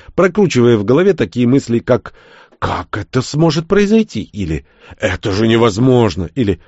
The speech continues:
"В прошлый раз у меня не получилось, так почему должно получиться теперь?" В то время как калейдоскоп вводит студентов в транс и открывает их подсознание для программирования, умственное кино как раз и является новой программой.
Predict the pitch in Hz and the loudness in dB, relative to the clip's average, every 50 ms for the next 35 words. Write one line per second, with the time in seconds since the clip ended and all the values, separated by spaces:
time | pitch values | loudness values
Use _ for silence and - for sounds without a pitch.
0 | _ _ _ _ _ - - - 220 214 - 220 220 208 220 208 - 196 190 202 | _ _ _ _ _ -8 -2 0 0 0 2 2 2 2 2 2 0 0 0 0
1 | 202 196 190 190 202 202 160 196 202 208 208 - - 185 147 120 104 - - 175 | 0 0 0 0 -2 -2 0 0 0 0 -2 -2 0 2 2 2 0 0 -2 -4
2 | 147 - 196 - - 196 196 185 170 180 165 147 170 175 160 175 180 160 - 180 | -2 -2 -4 -2 2 2 2 4 4 2 2 2 0 0 2 0 0 0 0 -4
3 | 170 - - 165 143 - 175 139 - 190 202 185 - _ _ _ _ _ _ _ | -6 -4 -6 -6 -2 -2 -2 0 2 0 0 0 -2 _ _ _ _ _ _ _
4 | _ _ _ _ - - _ _ 85 80 73 78 85 92 87 90 90 78 - 95 | _ _ _ _ -20 -20 _ _ -6 -4 -2 0 2 2 2 2 0 0 -2 -4
5 | 82 - - 98 92 92 85 95 95 87 - - - 113 101 78 - 80 82 98 | -2 0 0 2 2 2 2 2 0 -2 -2 0 0 0 0 0 -4 -6 0 0
6 | 104 95 98 95 82 - - 104 98 107 107 98 92 80 95 82 - - - _ | 0 0 0 -4 -6 -8 -12 -6 -2 0 0 0 0 -2 -4 -6 -6 -16 -8 _
7 | - 101 110 120 123 104 90 85 - - - 73 82 - - - 95 98 98 110 | 0 2 2 2 2 0 -2 -4 -8 -12 -12 -12 -12 -14 -12 -6 -4 -2 2 2
8 | 110 110 104 90 - - 101 107 101 - - _ - 85 - - 101 98 90 76 | 4 4 2 0 -2 -8 -6 -6 -6 -6 -6 _ -8 -8 -6 -2 -2 -2 -2 -2
9 | 80 95 107 117 113 98 95 92 78 82 87 - - - 82 - 71 73 92 143 | -2 0 0 2 2 0 -2 -2 -2 -4 -6 -6 -8 -12 -12 -12 -10 -6 -2 0
10 | 196 185 139 92 71 - - - _ _ _ _ _ _ _ - 160 196 202 170 | 2 2 2 0 -2 -6 -12 -20 _ _ _ _ _ _ _ 0 2 2 2 2
11 | - - 190 196 196 196 185 160 - 165 165 185 190 165 170 143 120 139 185 185 | 0 -2 0 2 2 2 2 2 0 0 2 2 0 0 -2 -2 0 0 0 0
12 | - - 156 170 170 160 151 139 143 180 190 151 131 113 101 101 110 131 147 156 | 0 -2 -4 -2 0 0 2 2 2 2 2 2 2 4 4 4 4 4 4 2
13 | 170 175 - - - - 160 156 131 123 123 113 95 82 87 82 80 - 95 92 | 0 -2 -4 -6 -4 0 2 2 4 4 4 2 2 0 -4 -6 -6 -4 -4 -4
14 | 80 - 71 - 57 57 52 - - | -4 -4 -12 -16 -16 -18 -20 -20 -20